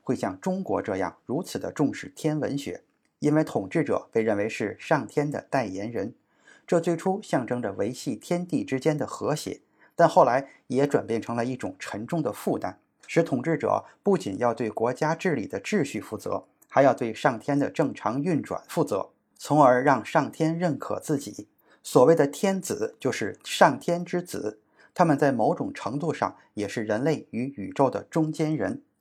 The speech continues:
在这里，我们可以发现中华文明的双重性，天地不是分离的，而是对立统一的，它们形成了一个不可分割的整体。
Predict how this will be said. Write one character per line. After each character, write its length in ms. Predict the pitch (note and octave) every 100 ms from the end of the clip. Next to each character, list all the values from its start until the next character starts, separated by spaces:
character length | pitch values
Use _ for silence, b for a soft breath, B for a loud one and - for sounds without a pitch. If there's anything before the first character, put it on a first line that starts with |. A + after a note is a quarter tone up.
| _ _
在 140 | -
这 120 | D3+ F3
里， 240 | A2 G#2+ B B -
我 60 |
们 140 | B2+ C3+
可 100 | D3+
以 120 | G2+
发 180 | A2 A2
现 260 | G#2+ F#2+ b -
中 180 | F3+
华 220 | F3+ A2+ B2+
文 160 | G#2+
明 240 | A#2+ G2 F#2+
的 100 | G#2
双 320 | - F#3 F3+
重 200 | - F#2
性， 240 | F#2 - - _ _ _ -
天 240 | F3+ F3+
地 240 | F3 - -
不 80 | C3
是 120 | -
分 260 | - D#3
离 180 | D3+ G2+
的， 180 | B2+ - _ _
而 120 | A2+
是 200 | B2 A#2
对 180 | - D#3+
立 160 | C3+ D3
统 260 | - G#2 -
一 160 | D3+ D#3+
的， 160 | - - b b b
它 100 | -
们 140 | F3+ D3+
形 240 | - D3
成 160 | D3 C#3+
了 100 | C3
一 120 | C3+
个 160 | C#3+
不 120 | B2 F3
可 200 | - -
分 280 | - F3+
割 140 | F3+ F#3
的 100 | A#2
整 300 | - F#2+ D3
体。 240 | - -